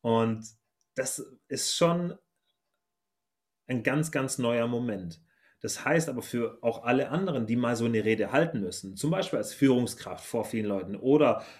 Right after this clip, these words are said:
an einem Fachvortrag oder als Unternehmer, eine Betriebsversammlung, egal wie, das kann ja abartig viele Aspekte haben. Ähm,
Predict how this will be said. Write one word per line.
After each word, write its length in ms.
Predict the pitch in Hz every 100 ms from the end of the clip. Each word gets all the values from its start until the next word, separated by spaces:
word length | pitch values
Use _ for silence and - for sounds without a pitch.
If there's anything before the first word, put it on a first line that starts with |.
| _
an 260 | - 101 113
einem 200 | 123 110
Fachvortrag 680 | - 156 - 131 107 - -
oder 160 | 139 147
als 120 | 139
Unternehmer, 600 | 135 110 104 131 190 156
eine 100 | 101
Betriebsversammlung, 720 | 98 101 190 - 131 117 113 131
egal 420 | 147 214 233 175
wie, 120 | 196
das 160 | 165 -
kann 160 | 170
ja 120 | 160 143 135 - _
abartig 400 | - 165 147 131 -
viele 180 | 127
Aspekte 460 | 107 - 110 - 98
haben. 260 | 92 107 139 - - - -
Ähm, 260 | 120 120